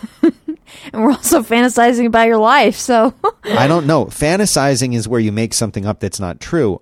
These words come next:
Speaker 2: I think we've nailed it.
Speaker 1: That's true. That's true. We're
Speaker 2: And, uh,
Speaker 1: I D'ing it.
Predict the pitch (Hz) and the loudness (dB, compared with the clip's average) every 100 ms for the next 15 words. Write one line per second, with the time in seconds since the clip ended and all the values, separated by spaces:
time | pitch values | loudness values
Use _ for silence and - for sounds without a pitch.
0 | - 127 135 107 98 95 131 117 71 - | -4 -2 -2 -4 -6 -2 -2 -2 -6 -12
1 | _ _ - 208 196 - 180 170 180 180 | _ _ -2 -2 -2 -6 -4 -4 -6 -6
2 | - - 175 - 196 196 196 - 196 202 | -8 -14 -14 -14 -2 2 2 4 2 2
3 | 196 202 190 160 147 87 | 0 0 0 -2 -6 -8